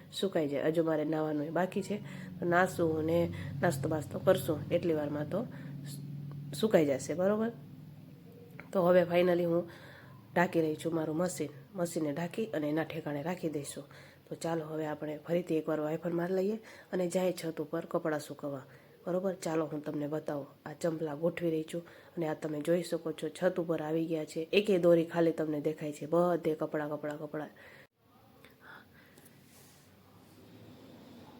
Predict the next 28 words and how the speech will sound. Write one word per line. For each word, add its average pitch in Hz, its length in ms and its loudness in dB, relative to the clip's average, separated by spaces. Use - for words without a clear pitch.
તો 196 60 -4
હવે 190 280 6
આપણે 165 280 2
આવી 156 200 4
ગયા 147 180 0
છે 170 260 2
રસોડામાં, 165 540 2
નાહી 165 220 4
ધોઈને 151 280 -2
ફ્રેશ 170 300 4
થઈ 180 160 0
ગયા. 185 360 0
તો 165 80 -2
અત્યારે 175 340 0
હું 185 160 0
સુધારી 160 360 -2
રહી 151 120 -2
છું 165 240 -2
ટમેટાં, 170 400 -2
કેમ 165 220 4
કે 156 120 -2
આજે 165 240 4
મારે 160 240 4
દેવાનું 160 340 4
છે 160 140 -6
આખા 170 280 -2
રીંગણનું 151 400 0
શાક 190 260 4